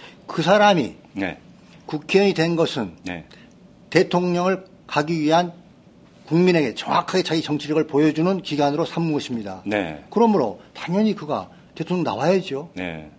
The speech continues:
Speaker 1: 예.
Speaker 2: 아.
Speaker 1: 그가 포기하고 선택하는 그다-, 그가 할 그 일이지만
Speaker 2: 네.
Speaker 1: 지금은 대전제 하에 국회의원이 된 것입니다.
Speaker 2: 음, 그래요?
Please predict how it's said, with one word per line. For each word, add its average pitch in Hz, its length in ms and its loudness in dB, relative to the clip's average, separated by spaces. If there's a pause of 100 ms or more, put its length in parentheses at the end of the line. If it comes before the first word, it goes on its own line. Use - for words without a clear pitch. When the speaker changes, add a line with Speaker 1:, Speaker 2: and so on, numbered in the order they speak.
Speaker 1:
예. 107 40 -20 (500)
Speaker 2:
아. 156 100 -14
Speaker 1:
그가 208 160 6
포기하고 196 480 2
선택하는 175 580 -2
그다-, 185 300 0
그가 156 300 -6
할 151 160 -4
그 165 80 -4
일이지만 143 560 0 (100)
Speaker 2:
네. 90 180 -6
Speaker 1:
지금은 170 380 0
대전제 175 520 0
하에 196 200 0
국회의원이 147 400 -6
된 113 100 -12
것입니다. 113 420 -16 (100)
Speaker 2:
음, 90 640 -12
그래요? 85 260 -8